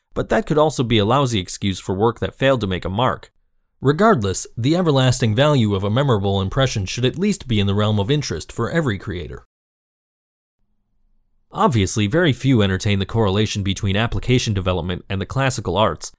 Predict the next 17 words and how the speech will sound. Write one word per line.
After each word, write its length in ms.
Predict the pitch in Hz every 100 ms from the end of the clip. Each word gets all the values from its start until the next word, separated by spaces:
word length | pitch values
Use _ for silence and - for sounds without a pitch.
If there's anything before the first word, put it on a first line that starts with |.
| _ _ _
although 360 | - 123 127 127
as 180 | 117 95
we 100 | 98
see, 260 | - 175
the 120 | 107 104
two 180 | 160
disciplines 540 | 131 165 117 - 104 -
may 160 | 156
be 100 | 135
more 220 | 101 104 101
closely 400 | 131 131 - 98
related 460 | 98 127 123 92
than 140 | 90 92
we're 140 | 92
used 300 | 98 113 -
to 60 | 95
believe. 500 | 92 139 73 57